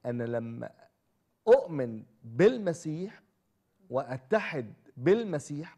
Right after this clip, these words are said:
أتحد بالنور الإلهي، أنا بصير نور للعالم، زي المسيح بالظبط. لأن الرب يسوع المسيح ابن الله الوحيد،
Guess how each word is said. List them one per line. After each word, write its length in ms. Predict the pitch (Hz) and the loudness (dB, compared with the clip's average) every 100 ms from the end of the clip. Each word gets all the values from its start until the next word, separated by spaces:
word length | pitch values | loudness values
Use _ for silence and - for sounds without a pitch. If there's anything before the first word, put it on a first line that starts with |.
| - | -14
أتحد 640 | 120 - 190 180 135 107 | -8 -2 -2 -2 -8 -4
بالنور 440 | 139 139 170 254 240 | -4 -2 -2 -2 -4
الإلهي، 680 | 190 143 139 143 143 202 - _ _ _ _ _ _ _ - | -6 -6 -4 -4 -6 -12 -14 _ _ _ _ _ _ _ -12
أنا 200 | 131 131 | -8 -6
بصير 460 | 110 107 - 127 117 | -6 -10 -8 -8 -8
نور 380 | 120 160 131 - | -10 -10 -10 -12
للعالم، 440 | 90 82 80 78 - _ _ _ _ _ _ _ _ _ _ 190 _ - | -14 -14 -18 -20 -20 _ _ _ _ _ _ _ _ _ _ -20 _ -12
زي 360 | 113 151 151 | -4 -2 -2
المسيح 500 | 123 101 101 113 104 | -4 -8 -12 -14 -16
بالظبط. 320 | - 92 _ _ _ _ _ _ 208 170 160 _ _ _ _ - | -18 -20 _ _ _ _ _ _ _ -20 _ _ _ _ _ -14
لأن 300 | - 117 117 | -10 -8 -6
الرب 460 | 117 127 202 226 131 | -4 0 0 0 -2
يسوع 300 | 113 131 113 | -4 -6 -8
المسيح 560 | 90 95 90 85 - _ _ _ _ - | -10 -14 -18 -20 -20 _ _ _ _ 2
ابن 360 | 202 - 151 127 | 2 2 -2 -2
الله 540 | 123 127 147 175 151 | -2 -2 0 -2 -4
الوحيد، 600 | 135 123 117 - 87 | -8 -6 -8 -10 -16